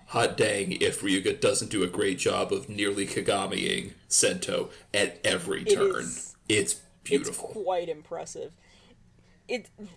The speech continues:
Speaker 2: it's very much like a Tendo Kagami sort of dynamic if you flip which one of them is the main character.
Speaker 1: Yeah.
Speaker 2: And then make Tendo, y-, like, you highlight the more dingusy parts of Tendo Soji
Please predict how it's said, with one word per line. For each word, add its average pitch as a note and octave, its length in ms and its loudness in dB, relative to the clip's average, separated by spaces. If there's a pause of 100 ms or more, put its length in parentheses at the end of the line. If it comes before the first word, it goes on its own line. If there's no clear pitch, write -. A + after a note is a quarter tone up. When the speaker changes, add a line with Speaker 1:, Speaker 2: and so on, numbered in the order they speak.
(220)
Speaker 2:
it's A#3 220 -6
very A3+ 480 0
much A3 340 -2
like G#3+ 400 -2 (540)
a G#3 80 -2
Tendo G3+ 540 -4
Kagami F3+ 720 -2 (680)
sort G3+ 300 -4
of G3 140 -10
dynamic F#3 680 0
if G#3 180 0
you G3+ 140 -14
flip F3+ 460 -2
which F3 340 -6
one D#3+ 220 -10
of D#3+ 100 -12
them E3 160 -6
is E3+ 140 -12
the E3 80 -12
main D3+ 280 -12
character. D#3+ 600 -10 (560)
Speaker 1:
Yeah. - 240 0
Speaker 2:
And G3+ 160 -2
then F#3+ 240 -4
make E3+ 240 -4
Tendo, E3 600 -6 (460)
y-, G#3 160 -18
like, G#3+ 280 2 (100)
you A3+ 220 -6
highlight G#3+ 680 0
the F#3+ 80 -2
more F3 460 -6
dingusy E3+ 480 -10
parts D#3+ 400 -8
of E3+ 140 -8
Tendo E3 320 -8
Soji D#3+ 540 -10